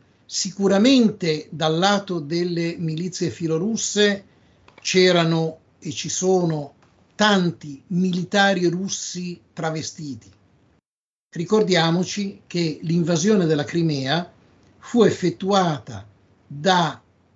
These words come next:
militari e mezzi militari privi di contrassegni, tanto che a domanda i russi allora risposero: "Quelli lì, boh, non sappiamo chi siano". In realtà erano tutti militari russi.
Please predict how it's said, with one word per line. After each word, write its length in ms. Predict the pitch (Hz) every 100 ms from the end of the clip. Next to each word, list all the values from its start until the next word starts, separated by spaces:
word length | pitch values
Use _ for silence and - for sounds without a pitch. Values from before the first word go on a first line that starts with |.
| _ _
militari 1080 | 202 190 185 185 180 220 190 160 147 143 -
e 360 | 269 233 190 -
mezzi 640 | 175 196 240 170 135 156
militari 880 | 151 151 202 196 147 127 131 151 202 - _ _
privi 380 | - 226 202 180
di 100 | 196
contrassegni, 840 | 190 170 156 160 - 131 107 107 107 _ _ _ _ _ _ _ _ _ _ _ _ -
tanto 380 | 208 180 170
che 320 | 156 185 147 - _
a 160 | - 175
domanda 560 | 233 226 175 180 190
i 80 | 202
russi 380 | 170 170 - 170
allora 300 | 175 180 156
risposero: 760 | 175 202 - 180 185 185 156 - _
"Quelli 320 | _ 208 214 202
lì, 220 | 175 165
boh, 420 | 165 165 190 202
non 160 | 165 160
sappiamo 420 | 170 160 165 156
chi 140 | -
siano". 460 | 147 - 123 117 117 - _ _
In 160 | 208 214
realtà 420 | 247 233 151 -
erano 340 | 202 175 170
tutti 300 | 165 143 -
militari 520 | 175 175 170 175 170
russi. 380 | 185 214 - -